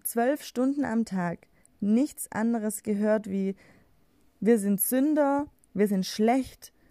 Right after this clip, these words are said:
wir müssen Buße tun, wir kommen in die Hölle, wir, ähm, der Teufel holt uns.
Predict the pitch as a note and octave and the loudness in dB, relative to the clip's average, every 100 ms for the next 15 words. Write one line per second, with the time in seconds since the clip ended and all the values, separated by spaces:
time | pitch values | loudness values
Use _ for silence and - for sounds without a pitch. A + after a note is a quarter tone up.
0 | _ - F#3+ G#3+ G#3 G3 G#3 G3 A#3 C4+ | _ -10 0 0 2 0 -4 -4 -2 -2
1 | C4+ B3 - A#3 A3+ A3 - _ - F#3+ | -2 -8 -4 -2 -2 -4 -8 _ -6 0
2 | G#3 G3 G#3+ G3+ G3+ F#3+ A#3 B3 C4 B3+ | 0 0 -2 0 -2 -2 0 0 2 0
3 | B3 - - - - - G3+ G#3 G3 G3 | -4 -10 -20 -20 -16 -4 2 2 2 2
4 | F#3+ F3 - F#3+ F#3 F#3+ G3+ G3 - C#4 | 0 -2 -2 -2 -2 -4 -6 -6 0 0
5 | C4+ A#3+ A3+ A#3 A#3 - A3 A3 A3 | 2 0 2 2 0 -2 -2 0 -2